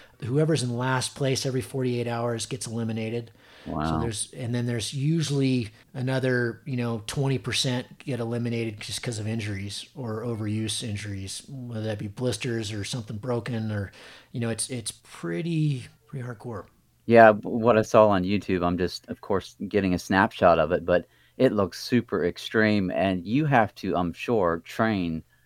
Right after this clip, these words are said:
Speaker 2: pretty intensely before you even think about competing.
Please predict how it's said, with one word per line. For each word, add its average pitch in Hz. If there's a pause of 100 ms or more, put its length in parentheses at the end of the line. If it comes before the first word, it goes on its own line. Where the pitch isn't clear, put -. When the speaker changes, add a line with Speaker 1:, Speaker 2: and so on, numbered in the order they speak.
(140)
Speaker 2:
pretty 120
intensely 90 (240)
before 101
you 98
even 85 (280)
think 170
about 80
competing. 80